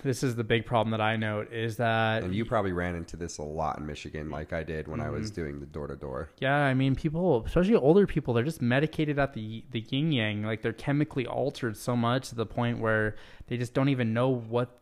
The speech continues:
Speaker 1: what they are. And here's the problem is that instead of jumping to, you know,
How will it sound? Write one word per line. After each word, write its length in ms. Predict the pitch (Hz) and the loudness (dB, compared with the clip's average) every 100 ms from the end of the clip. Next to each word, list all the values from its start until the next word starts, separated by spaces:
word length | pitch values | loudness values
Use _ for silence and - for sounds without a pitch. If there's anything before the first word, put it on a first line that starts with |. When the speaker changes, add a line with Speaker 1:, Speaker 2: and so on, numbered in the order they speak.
| - | -12
Speaker 1:
what 260 | 117 127 127 | -2 -2 -2
they 160 | 113 98 | -4 -2
are. 480 | 127 139 101 107 - - - - | 0 2 0 -4 -14 -20 -16 -6
And 140 | 123 | -2
here's 200 | 135 165 | 2 2
the 80 | 151 | 0
problem 400 | - 127 156 143 | 0 2 2 2
is 140 | 113 110 | 0 -2
that 300 | 101 110 - - _ | -4 -6 -12 -20 _
instead 260 | 127 127 170 | -8 0 0
of 140 | 170 | 0
jumping 480 | 131 131 143 151 131 | 0 0 2 0 0
to, 560 | - 135 123 120 113 107 - _ _ - | 0 2 4 4 2 -2 -10 _ _ -2
you 100 | 127 | 2
know, 520 | 117 113 110 110 | 2 4 2 0